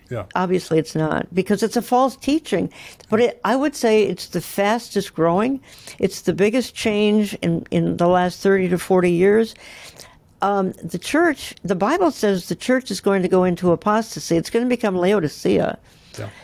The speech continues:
Speaker 2: It's not gonna save the planet. So, again, I, I never thought I would see the day when, and, and then, Jimmy, the sad part of that is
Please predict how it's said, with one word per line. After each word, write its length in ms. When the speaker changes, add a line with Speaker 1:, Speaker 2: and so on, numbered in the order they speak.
Speaker 2:
It's 180
not 320
gonna 160
save 360
the 60
planet. 560
So, 520
again, 420
I, 320
I 120
never 340
thought 320
I 60
would 140
see 200
the 120
day 360
when, 460
and, 180
and 200
then, 380
Jimmy, 420
the 300
sad 320
part 200
of 100
that 180
is 320